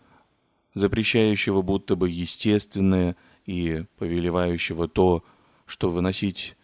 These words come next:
у них сил недостаёт. Вразумляющая божественная благодать нередко исхищала грешников из челюстей ада посрамлением сатаны. Она выводила его на позор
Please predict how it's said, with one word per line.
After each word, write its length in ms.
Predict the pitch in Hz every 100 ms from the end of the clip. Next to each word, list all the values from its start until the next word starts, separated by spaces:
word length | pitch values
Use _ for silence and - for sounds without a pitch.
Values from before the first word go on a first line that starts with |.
| _ _ -
у 100 | 95
них 260 | 95 87
сил 380 | - - 95 87 -
недостаёт. 720 | 95 87 - 95 85 80 - - _ _ _ _ _ _ _ -
Вразумляющая 1080 | 92 113 127 151 151 151 131 117 - 107 90
божественная 680 | 95 101 110 - 95 90
благодать 600 | 82 82 90 98 135 - - - -
нередко 500 | 113 147 180 - 139
исхищала 680 | - 123 - - 156 131
грешников 640 | 92 101 110 - 98 95 - - -
из 140 | 107 -
челюстей 640 | - 117 104 104 - 95 -
ада 460 | 123 135 101 78 71 _ _ _ -
посрамлением 960 | 107 120 120 143 160 139 131 127 113 -
сатаны. 640 | - 107 101 90 80 69 - _ _ _ _ _ _ _ -
Она 300 | 104 104 101
выводила 520 | 98 92 95 107 104
его 240 | 95 92 92
на 100 | 87
позор 480 | 87 80 117 120